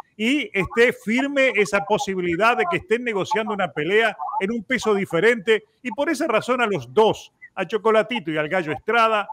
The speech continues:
le conviene pelear sin títulos de por medio. ¿Cuál es, digamos,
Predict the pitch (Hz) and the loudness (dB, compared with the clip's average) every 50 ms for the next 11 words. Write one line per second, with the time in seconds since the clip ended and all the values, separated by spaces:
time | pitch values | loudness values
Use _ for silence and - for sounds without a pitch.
0 | _ _ _ _ - 190 190 202 190 196 202 202 196 190 180 202 214 247 269 277 | _ _ _ _ -4 0 0 0 2 2 2 0 2 2 0 0 0 2 2 2
1 | 269 269 262 247 - - 185 180 165 151 156 160 165 185 208 240 269 254 - - | 2 2 0 -2 -2 0 0 2 2 2 0 2 4 4 4 4 4 2 -2 -8
2 | - - - 214 208 190 165 214 220 175 208 202 190 156 165 170 - 170 160 160 | -16 -12 -6 -6 -4 -4 -4 -4 -4 -4 -2 0 0 0 0 0 0 -2 -2 -2
3 | 165 165 143 120 117 113 107 107 - _ _ _ _ _ - 220 254 285 311 277 | -2 -2 -4 -4 -6 -8 -12 -14 -16 _ _ _ _ _ 0 2 2 4 2 0
4 | 233 220 226 208 226 254 247 262 254 - | -2 -2 -2 0 0 0 2 0 -4 -4